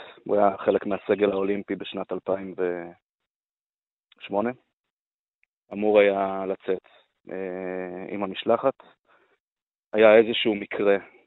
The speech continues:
אה, שבסופו של דבר מנע ממנו, אה, שמנע ממנו בעצם,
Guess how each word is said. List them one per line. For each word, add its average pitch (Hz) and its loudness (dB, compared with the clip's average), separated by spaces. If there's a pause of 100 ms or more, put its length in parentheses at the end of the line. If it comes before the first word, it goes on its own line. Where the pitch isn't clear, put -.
(200)
אה, 92 -8 (720)
שבסופו 101 -4
של 104 -4
דבר 101 2
מנע 98 -6
ממנו, 101 -6 (1500)
אה, 95 -6 (1000)
שמנע 101 0
ממנו 107 0
בעצם, 92 -2